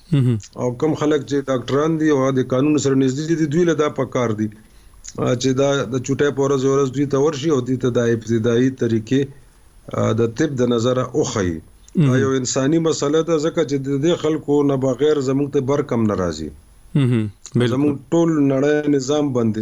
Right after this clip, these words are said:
Speaker 2: دی شي. دا ډېر فعال کارکون دي زموږ.
Speaker 1: او.
Speaker 2: نو دې سره مینه هم پکار ده او د دې خدمت هم پکار ده.
Speaker 1: مهم.
Speaker 2: او زه څونه که زما دا غږ ډاکټرانو صاحبانو ته رسي، چې کوم خلک د کانکنۍ په علاقو کې اوسېږي ډاکټرز،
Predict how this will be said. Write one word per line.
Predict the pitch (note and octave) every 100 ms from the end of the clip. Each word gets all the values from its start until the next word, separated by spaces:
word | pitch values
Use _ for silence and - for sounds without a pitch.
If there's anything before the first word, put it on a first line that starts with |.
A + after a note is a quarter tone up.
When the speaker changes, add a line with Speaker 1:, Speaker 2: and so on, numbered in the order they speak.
| A2
Speaker 2:
دی | A2+
شي. | A#2+
دا | A#2 C3+
ډېر | C#3 C3+ D#3+
فعال | D3 C#3 B2+ C#3+ D3
کارکون | C3 A#2 A#2+ E3
دي | B2
زموږ. | A2+ A2 A#2 D3 - - C#3+
Speaker 1:
او. | B2+ - - - -
Speaker 2:
نو | B2+ C3 B2+
دې | E3
سره | D3 D3+ C#3
مینه | C#3+ E3
هم | F3
پکار | E3 E3 E3+ E3
ده | D#3+ E3 C3
او | B2+
د | B2 A#2+
دې | B2+
خدمت | C3 A2 A#2+ C3+
هم | B2+ D#3
پکار | E3+ - D#3+ D#3+
ده. | D#3 F3+ - - C#3
Speaker 1:
مهم. | C3 B2 G#2 -
Speaker 2:
او | A#2+ C3 B2+
زه | B2 C3 E3+ F3
څونه | - - F#3 F3+ E3
که | D3
زما | C3+ C#3 C#3+
دا | C#3 C3
غږ | C3+
ډاکټرانو | C3 B2+ A2+ C#3+ E3+
صاحبانو | C3+ B2+ A#2+ A#2+ A2+
ته | A#2
رسي، | B2+ B2+ E3
چې | C3+
کوم | B2+ - C3+
خلک | A#2 B2+ B2+ A2+
د | A#2 A2+ A2 A2+
کانکنۍ | A2+ A2 A#2+ B2+ B2
په | B2 A2+
علاقو | A2 G#2+ B2
کې | A2+ A#2
اوسېږي | G#2+ C3+ C3
ډاکټرز، | A#2 G2+ G2 C3